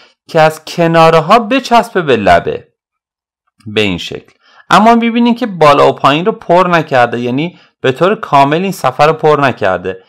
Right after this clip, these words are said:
این یکی گزینه تقریباً همون کار رو انجام می‌ده. گزینه فیل اسکرین به این شکل تصویر رو اینقدر بزرگ می‌کنه که شما بتونین این رو در کناره ها هم ببینین. کنارهای تصویر رو کاملاً پر می‌کنه.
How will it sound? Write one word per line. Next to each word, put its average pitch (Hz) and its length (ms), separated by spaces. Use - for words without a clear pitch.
این 269 120
یکی 240 260
گزینه 196 400
تقریباً 214 440
همون 175 380
کار 123 180
رو 113 80
انجام 101 320
می‌ده. 98 260
گزینه 127 460
فیل 220 400
اسکرین 233 600
به 120 80
این 135 160
شکل 233 360
تصویر 143 400
رو 127 60
اینقدر 120 440
بزرگ 139 400
می‌کنه 226 480
که 135 120
شما 160 280
بتونین 202 680
این 165 200
رو 185 100
در 151 220
کناره 123 580
ها 139 200
هم 175 500
ببینین. 120 640
کنارهای 131 500
تصویر 151 400
رو 156 40
کاملاً 123 440
پر 127 300
می‌کنه. 90 460